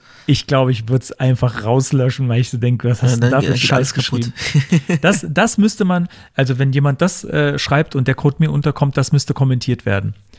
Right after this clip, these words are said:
Speaker 1: Da muss ein Kommentar dazu, warum hast du das jetzt
Speaker 2: Okay.
Speaker 1: gerade gemacht? Das finde ich erklärungswürdig. Natürlich,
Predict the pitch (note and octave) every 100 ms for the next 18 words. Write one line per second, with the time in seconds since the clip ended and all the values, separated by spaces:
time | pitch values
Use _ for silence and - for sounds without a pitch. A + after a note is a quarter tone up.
0 | - - B2 D3+ D3+ D3+ D3 C#3+ C3 C3
1 | C3 C3 - A#2 A#2 B2 B2+ A#2+ B2 -
2 | A#2+ A#2 B2+ B2 B2 A#2 G#2+ G#2+ A2 -
3 | _ B2+ - D3+ C#3+ C#3 - C3+ A#2+ B2
4 | - G#2 G#2+ G#2+ - _ _ _ _ _
5 | - B2+ E3 E3+